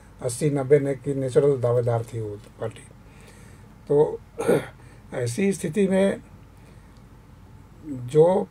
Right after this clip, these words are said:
<clears throat> अभी एनडीए की पार्टनर हैं, मुझे ऐसा लगता है कि अगर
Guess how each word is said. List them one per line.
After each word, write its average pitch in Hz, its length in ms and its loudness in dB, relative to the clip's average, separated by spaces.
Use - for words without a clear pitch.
<clears throat> - 180 -14
अभी - 420 10
एनडीए 165 380 8
की 170 80 -2
पार्टनर 139 440 4
हैं, 120 360 -4
मुझे 135 280 0
ऐसा 185 260 8
लगता 139 300 4
है 117 320 -6
कि 151 340 -2
अगर 160 340 4